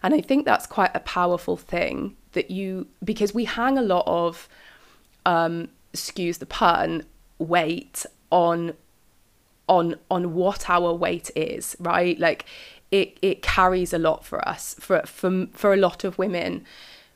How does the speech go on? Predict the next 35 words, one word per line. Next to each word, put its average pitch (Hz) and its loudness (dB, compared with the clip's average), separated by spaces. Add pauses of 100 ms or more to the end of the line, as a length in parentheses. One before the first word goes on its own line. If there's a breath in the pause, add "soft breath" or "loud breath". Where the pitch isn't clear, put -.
(240 loud breath)
we 196 4
have 185 4
this - -2
relationship 185 0
with - -8
the 170 -6
scales 175 -2
where 175 -2
we 175 -4
feel 180 0
like 175 0
what 180 -2
the 170 0
number 185 0
on 175 0
the 170 -6
scale 170 -2
says 175 -6
dictates - -2
kind 170 -6
of - -8 (640 loud breath)
our 165 6
worth 170 4
as - -2
a 185 -4
person, 175 -2
how 175 -2
good 160 -4
of - -10
a 170 -16
person 175 -2
we 175 -2
are, 175 0
how - -2
much 170 -2